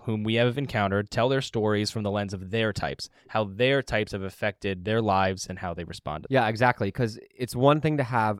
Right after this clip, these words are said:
Speaker 2: a head knowledge about all the nine types, but to have experiential knowledge is an entirely different way to know the Enneagram. I only know what it's like experientially to lead with type two, and you only know what it's
Speaker 1: Mm-hmm.
Speaker 2: like to lead with type seven.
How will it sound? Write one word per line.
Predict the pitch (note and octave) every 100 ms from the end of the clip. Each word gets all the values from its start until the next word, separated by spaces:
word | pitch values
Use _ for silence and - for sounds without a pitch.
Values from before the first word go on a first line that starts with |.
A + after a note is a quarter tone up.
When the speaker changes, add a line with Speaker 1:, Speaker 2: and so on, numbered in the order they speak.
| F#2+
Speaker 2:
a |
head | - D#3 D#3+
knowledge | A2+ F#2 F#2
about | F2 F2
all | F2+
the | F2+
nine | E2+ D#2+ E2
types, | - C2+ - -
but | B2+ -
to | -
have | A#2 A#2+ -
experiential | - - C3 A2 G#2 B2 E3 F#3 F3+
knowledge | F#3 F#3+ G3 G3 -
is | A2
an | A2+
entirely | G2 - - - D#3 D#3+ D3+
different | B2 F#2
way | G#2+ F#2+
to | - G#2+ F#2+ F2+ _
know | G2 G2 G#2 A2 F2+ - - -
the | D2+
Enneagram. | D2 B1+ C2+ G1+ - -
I | C#3 F#3
only | F#3+ C3+ A#2 G2+
know | G2+ A#2 C3 G#2
what | F#2+ F#2+
it's | F2+
like | G2+ F2+ F2+
experientially | - - G2+ F2+ A#2 - D2+ D2 -
to | -
lead | A#2 B2+ D#3+
with | G#2+ -
type | - - -
two, | - - _ _ _ _
and | A2+ A2+
you | D3 F3 A#2+
only | A#2 A2
know | G2+ F#2+ F#2
what | F#2+
it's | F#2 G2
Speaker 1:
Mm-hmm. | F#2+
Speaker 2:
like | F2+ F#2+
to | -
lead | F#2 G#2 A#2 G2+
with | F2+
type | - D#2+ -
seven. | - D#3 D#2+ B1+